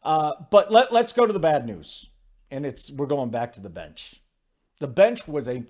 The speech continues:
combined minus twenty-four against the Nets in a twenty-point win. So th-, this is just amazing. With Jokic on the floor,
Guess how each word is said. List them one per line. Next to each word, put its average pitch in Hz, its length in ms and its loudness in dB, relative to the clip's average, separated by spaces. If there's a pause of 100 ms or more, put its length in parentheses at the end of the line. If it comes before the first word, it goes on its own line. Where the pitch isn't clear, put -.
(120)
combined 147 640 -4
minus 196 400 -6
twenty-four 170 1080 -8 (320)
against 143 400 -8
the 127 100 -10
Nets 131 540 -8 (360)
in 123 120 -8
a 120 100 -6
twenty-point 120 720 -10
win. 92 240 -14 (1200)
So 165 560 -2 (680)
th-, 131 120 -20 (100)
this 151 320 -14
is 123 80 -14
just 160 220 -10
amazing. 127 440 -8 (600)
With 151 500 -2 (360)
Jokic 202 540 0
on 214 80 0
the 220 80 -4
floor, 131 560 -8